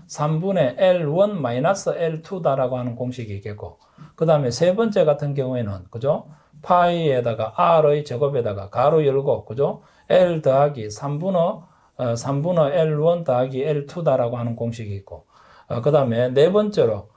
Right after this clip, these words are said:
그죠? V 이꼴은 파이 R의 제곱 곱하기 L이다. 이렇게 이루어져 있죠. 그러니까 탱크의 내용적을 계산할 때, 그죠? 탱크의 내용적을 계산할 때, 어, 이와 같은 형태로,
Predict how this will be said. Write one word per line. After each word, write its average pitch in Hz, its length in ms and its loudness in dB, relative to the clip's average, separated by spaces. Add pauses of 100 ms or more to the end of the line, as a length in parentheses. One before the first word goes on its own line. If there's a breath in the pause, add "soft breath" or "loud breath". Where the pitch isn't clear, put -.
(120)
그죠? 147 320 2
V 175 240 2
이꼴은 139 420 2
파이 160 320 0
R의 170 460 2
제곱 123 460 -4
곱하기 156 480 -4
L이다. 135 520 -2
이렇게 202 440 -4
이루어져 127 380 -4
있죠. 104 340 -12 (520 soft breath)
그러니까 175 460 2
탱크의 175 720 4
내용적을 165 680 4
계산할 135 520 0
때, 107 220 0
그죠? 143 280 0
탱크의 170 440 2
내용적을 131 580 2
계산할 113 440 -4
때, 98 220 -10 (480 loud breath)
어, 120 120 4
이와 196 300 6
같은 196 380 2
형태로, 151 560 0